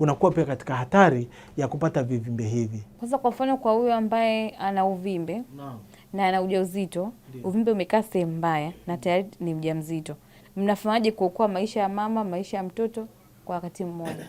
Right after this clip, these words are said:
Speaker 1: Kwanza, ikishatokea kwamba mama ni mjamzito, hatu-, hatuna shida tena na, na ule uvimbe, tunaendelea kulea ujauzito wake. Hata hivyo, kuna baadhi inatokea,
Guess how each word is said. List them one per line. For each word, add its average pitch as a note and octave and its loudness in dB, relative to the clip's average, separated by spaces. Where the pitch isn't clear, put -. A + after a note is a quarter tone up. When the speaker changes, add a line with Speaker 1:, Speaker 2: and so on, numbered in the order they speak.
Speaker 1:
Kwanza, A3+ 12
ikishatokea G3 8
kwamba E3+ 6
mama D#3+ 4
ni C#3 0
mjamzito, C3+ 0
hatu-, D#3 4
hatuna D#3+ 2
shida E3+ 2
tena D3 0
na, B2 0
na C3 -2
ule C#3 0
uvimbe, D#3 0
tunaendelea C#3 0
kulea C3 0
ujauzito B2 -4
wake. G#2 -6
Hata A#2+ -6
hivyo, D#3+ 6
kuna D3 6
baadhi F3+ 12
inatokea, D3+ 4